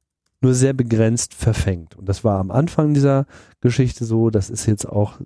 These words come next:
äh, zum Zwischenstand so. Dazu kommt eben, dass man sich auch noch in dieser ganzen Kette irgendwie abnutzt. Also wenn du jetzt heute mit einem Artikel rauskommst mit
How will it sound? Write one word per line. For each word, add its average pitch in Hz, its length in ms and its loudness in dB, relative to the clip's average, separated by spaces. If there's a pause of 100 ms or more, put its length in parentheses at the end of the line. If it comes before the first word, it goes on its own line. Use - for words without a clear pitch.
(120)
äh, 104 220 2
zum 107 200 -6
Zwischenstand 135 680 0
so. 123 320 2 (560)
Dazu 131 300 0
kommt - 280 -2
eben, 117 180 0
dass 113 280 0 (260)
man 117 260 0
sich 113 220 -2 (100)
auch 127 260 -2
noch 123 160 0
in 135 220 0
dieser 143 260 2
ganzen 127 400 0
Kette 135 420 0
irgendwie 123 320 -2
abnutzt. 135 480 -2
Also 107 160 0
wenn 113 120 2
du 113 80 2
jetzt 113 220 0
heute 120 220 0
mit 123 140 -2
einem 120 340 0
Artikel 127 420 -2
rauskommst 113 640 -2
mit 110 180 -2